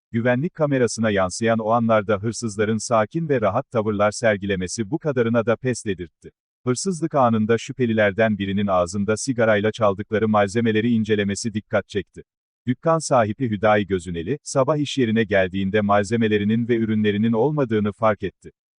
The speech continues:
Güvenlik kameralarını inceleyen Gözüneli, soluğu polis merkezinde aldı. Çaldıklarını sattığı hurdacıda yakayı ele verdi. Olayın ardından çalınan malzemelerinin bir hurdacıda olduğunu öğrenen Gözüneli, hurdacıya gittiğinde kendisine ait klimanın orada olduğunu gördü.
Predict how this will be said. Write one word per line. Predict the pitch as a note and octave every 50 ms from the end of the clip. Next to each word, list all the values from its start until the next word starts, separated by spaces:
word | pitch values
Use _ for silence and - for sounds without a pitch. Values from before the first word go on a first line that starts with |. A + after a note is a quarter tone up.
| _ _ -
Güvenlik | A#2+ A#2 B2+ C3+ C#3 D#3+ F#3 -
kameralarını | - D#3 C#3 C#3+ C#3 C3 A#2+ A#2 A2 G#2+ G#2 G#2
inceleyen | G2 F#2+ F#2+ F#2 G2+ F#2+ F#2+ F#2+ F#2 F#2 F2+ E2
Gözüneli, | F2+ F2 E2 F#2 E2+ E2+ E2 G#2 C#3+ -
soluğu | - - - C#3+ C3 B2+ C#3+ D3+ D3
polis | - B2+ B2+ D3 C#3+ - C3+
merkezinde | B2+ A#2 G#2+ - A#2 G#2+ F#2+ G#2 G2 F#2+ F#2+
aldı. | F2 D#2+ D#2 D2 - - - _ _ _ _ _ _ _
Çaldıklarını | - C#3 C3+ C3 B2+ D#3 - - C#3+ C3 B2+ C3 C#3
sattığı | C3+ - C3+ A#2 - _ C3+ C3+
hurdacıda | C3+ B2 C3 C3 G#2+ A#2+ A2 G2+ A#2 G#2+ B2
yakayı | A2+ G#2+ G2+ - A2+ A#2 A#2+
ele | A2+ G2+ G2+ G2+ F#2
verdi. | F2 E2 D#2+ D2+ C#2+ - - _ _ _ _ _ _ -
Olayın | G2 G#2+ A#2 B2+ C#3 D#3+ D#3+
ardından | C#3+ B2 A#2 G2+ A2 G#2+ G#2+ A2 A2+ A2+
çalınan | - - A#2 A2 A2+ A2+ A2+ A2
malzemelerinin | G#2 G2 G2 G2+ G2+ G2 A#2+ B2 B2+ A#2+ A#2 A2+ A2 A2 A2+ A2 G2+
bir | G#2+
hurdacıda | G#2+ G2 G2 F#2 E2 G#2 F#2 G2+ G#2 A2+
olduğunu | A2+ G2+ F#2+ F#2 F2 G2 F#2+ F#2+
öğrenen | F#2+ F#2 F#2 F2+ F2+ F2 F2+ F#2 F2+ F2
Gözüneli, | D#2+ F#2 F2 D#2+ F2 E2 E2 D#2+ F2+ C3+ C#3+ -
hurdacıya | - E3+ F#3 D3+ D3+ C3 G#2+ B2+ B2+ A#2+
gittiğinde | F#2+ G#2+ - - - A2 G#2 G2+ G2 G#2 G2+
kendisine | - A2 G#2+ G#2 G2+ G#2 - - A2 B2
ait | A#2 A2 G#2 G2+ G#2 A#2 - _
klimanın | - B2 A#2+ A2+ A2 A2 A#2+ A#2+
orada | A2 G#2+ G#2 G#2+ G2+ A#2 A#2+
olduğunu | G#2+ G2+ G2 F#2 G#2 G2 F#2+ F#2+
gördü. | F2 F#2+ E2+ E2 D2+ C#2 D2+